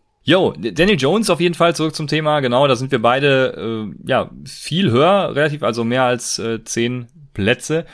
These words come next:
Und jetzt kommt der nächste, da bist du doppelt so hoch wie ich, sag ich mal, weil, äh, ich hab ihn nur sechs Plätze vor und,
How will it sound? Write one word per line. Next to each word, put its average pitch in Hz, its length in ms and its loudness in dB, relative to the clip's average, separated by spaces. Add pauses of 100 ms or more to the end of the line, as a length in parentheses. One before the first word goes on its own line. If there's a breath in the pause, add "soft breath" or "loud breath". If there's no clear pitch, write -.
(300 loud breath)
Und 120 180 2
jetzt 131 200 2
kommt 151 200 -2
der 135 60 0
nächste, 160 460 0
da 139 100 4
bist 131 200 -4
du 143 40 -2
doppelt 202 300 2
so 170 100 4
hoch 123 140 2
wie 113 100 -2
ich, 120 80 -6
sag 123 180 -2
ich 113 80 -10
mal, 135 240 -2
weil, 117 280 -2
äh, 110 340 -4
ich 120 140 -10
hab 127 100 -8
ihn 120 80 -6
nur 117 100 -4
sechs 131 220 -6
Plätze - 260 -6
vor 131 360 -2
und, 107 340 -4